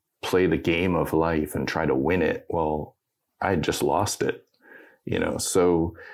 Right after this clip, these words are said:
anything else that felt like the game of life, like, is my job a good one, or is my house a good one, or any of those sort of comparison things,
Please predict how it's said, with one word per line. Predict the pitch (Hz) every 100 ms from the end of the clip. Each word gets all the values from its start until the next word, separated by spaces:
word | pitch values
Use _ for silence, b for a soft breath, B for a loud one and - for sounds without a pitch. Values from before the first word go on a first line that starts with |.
| B B _ -
anything | 110 123 123 82
else | 85 101 -
that | 76 - -
felt | 85 82 -
like | 80 73 - -
the | 82
game | 76 78 76
of | 71
life, | 73 71 76 -
like, | - 69 - - _ _ _
is | 78 73
my | 73
job | 71 85 78 76
a | 76
good | 71 69
one, | 69 67 67
or | 65
is | 67 -
my | 71
house | - 82 80 -
a | -
good | 76 -
one, | - 71 73 69
or | 71 - -
any | 110 117
of |
those | 50 -
sort | - 69
of | -
comparison | - - 80 82 90 - -
things, | - 76 -